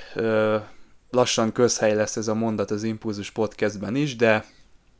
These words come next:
hordozza a Star Treknek az eszenciáját, tehát aki esetlegesen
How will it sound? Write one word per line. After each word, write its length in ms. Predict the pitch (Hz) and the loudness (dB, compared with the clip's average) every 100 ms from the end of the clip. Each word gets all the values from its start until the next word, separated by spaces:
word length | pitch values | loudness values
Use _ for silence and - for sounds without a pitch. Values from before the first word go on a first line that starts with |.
| _ | _
hordozza 720 | - 113 107 95 98 98 101 | -2 2 2 0 -6 -6 -4
a 60 | 95 | -4
Star 360 | - 104 95 95 | -4 -4 -4 -4
Treknek 420 | 98 90 98 90 | -8 -6 -8 -6
az 100 | 98 | -6
eszenciáját, 1080 | 101 - 95 98 104 98 95 113 123 - | -6 -6 -8 -8 -6 -4 -2 0 0 -2
tehát 240 | - 98 - | -6 -6 -4
aki 300 | 104 - 101 | -6 -4 -4
esetlegesen 880 | 101 98 90 95 95 - 110 104 | -2 -4 -6 -8 -8 -6 -4 -4